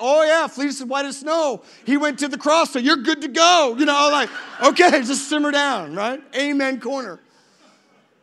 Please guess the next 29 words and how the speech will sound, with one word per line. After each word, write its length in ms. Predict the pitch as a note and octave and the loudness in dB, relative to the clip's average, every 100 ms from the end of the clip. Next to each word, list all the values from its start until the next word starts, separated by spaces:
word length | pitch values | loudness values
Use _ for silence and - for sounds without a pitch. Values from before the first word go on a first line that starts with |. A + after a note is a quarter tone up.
| _ - | _ -2
You 80 | |
know, 100 | D#4 | 2
I 80 | D4 | 4
want 180 | D4 D#4 | 4 0
you 60 | C#4 | -2
to 80 | |
know 180 | B3 C4+ | -2 -2
tonight 380 | C4+ C4+ A#3+ A#3+ | -2 -2 -2 -2
that 180 | B3 B3 | -4 -2
word 240 | C4+ C4 - | -2 -2 -2
amen, 580 | C4 B3+ B3+ B3+ F#3+ F3+ _ _ _ _ _ _ _ _ - | -2 2 2 0 -2 -10 _ _ _ _ _ _ _ _ -10
the 100 | G#3 | -8
power 440 | - B3 C#4 B3 A3 | 0 2 2 0 -2
of 180 | A#3 | -4
amen, 360 | A#3 A3 A#3 G#3+ | -4 -4 -4 -6
the 60 | G3 | -8
miracle 600 | G#3 A#3+ C4 B3 A#3 A3+ | -6 -4 -4 -4 -6 -6
of 400 | G#3 G#3 G3 - - _ - | -4 -6 -6 -18 -20 _ -12
amen. 560 | A3 G#3 A3 G3 E3 - _ _ _ _ _ _ | -8 -6 -6 -8 -10 -18 _ _ _ _ _ _
The 80 | G3+ | -6
pa-, 220 | G#3 B3+ | -2 -2
the 100 | A#3 | -2
word 240 | A3+ C#4+ | 0 0
amen 420 | C#4+ A#3+ A#3 B3+ A#3 | 2 0 0 0 0
actually 540 | F#3 A3 - B3 A#3 | -2 -2 -4 -6 -4
means, 460 | A3 A3+ G#3+ F#3 - | -2 -4 -6 -10 -14
"So 280 | - A#3 | -6 -4
be 200 | G#3+ A3+ | -4 -6
it." 340 | G#3 D3 - | -10 -12 -18